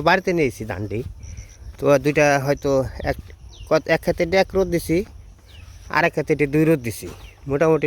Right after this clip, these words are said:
নষ্টের ডর গেছে গা, কোনো চিন্তা নেই। এই কারণে মনে করেন, তো আমার স্বয়ং ভগবানের আশীর্বাদ এলো, সব কিছু হয়েছে।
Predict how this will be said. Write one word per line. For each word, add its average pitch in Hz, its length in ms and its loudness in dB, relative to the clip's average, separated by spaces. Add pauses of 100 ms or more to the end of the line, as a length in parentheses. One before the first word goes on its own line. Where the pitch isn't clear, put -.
নষ্টের 160 320 -4
ডর 151 180 2
গেছে 131 240 0
গা, 135 80 0 (760)
কোনো 139 140 2 (100)
চিন্তা 165 400 2
নেই। 160 100 4 (480)
এই 127 100 0
কারণে 139 300 4 (1200)
মনে 131 220 2
করেন, 120 200 4 (1120)
তো 131 80 -4 (140)
আমার 127 220 2
স্বয়ং 139 200 2 (100)
ভগবানের 123 500 2
আশীর্বাদ 113 380 -2 (120)
এলো, 110 180 0 (300)
সব 110 200 -4
কিছু - 180 -10 (100)
হয়েছে। 107 260 -6